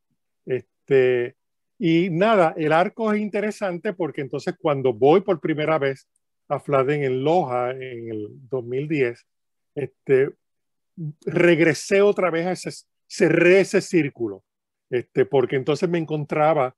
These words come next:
este, en un lugar donde podía compartir con la misma cantidad de hermanos latinoamericanos como lo había hecho en mi, en mi primer bachillerato. Pero una pregunta,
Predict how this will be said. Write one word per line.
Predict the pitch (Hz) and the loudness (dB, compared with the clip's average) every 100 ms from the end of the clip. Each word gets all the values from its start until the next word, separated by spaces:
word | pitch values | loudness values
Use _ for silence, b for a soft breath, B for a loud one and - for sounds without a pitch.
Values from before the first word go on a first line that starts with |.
| _ _ _ | _ _ _
este, | 139 123 _ 143 123 117 117 - 143 | -10 -10 _ 0 0 0 -6 -10 -10
en | 131 | -6
un | 143 | 2
lugar | 165 156 151 156 131 | 2 6 4 4 0
donde | 139 135 127 | -4 -2 -4
podía | 135 127 131 | -2 -2 -2
compartir | 156 147 151 - 143 139 135 _ _ | -6 -4 -4 -4 -10 -10 -12 _ _
con | _ 143 | _ 0
la | 127 | 0
misma | 120 120 135 | -2 -4 -4
cantidad | 143 127 143 123 123 | -4 -4 -4 -2 -4
de | 117 127 127 135 127 | -2 0 0 -2 -6
hermanos | 117 117 123 120 | -8 -10 -12 -12
latinoamericanos | - 135 131 120 117 113 127 127 117 _ _ _ | -6 -6 -6 -8 -8 -6 -4 -4 -6 _ _ _
como | 135 123 | -2 -2
lo | 113 | -2
había | 113 120 117 | -2 -2 -2
hecho | 117 - | -6 -6
en | 123 117 | -6 -6
mi, | 110 | -10
en | 110 113 | -12 -12
mi | 113 | -12
primer | 101 110 104 | -8 -6 -6
bachillerato. | 107 113 117 113 107 - _ _ _ _ | -6 -8 -8 -10 -14 -20 _ _ _ _
Pero | - 170 | 0 2
una | 196 220 277 | 2 -2 -4
pregunta, | 277 240 214 202 - 143 139 | -4 -2 0 -2 0 -2 -2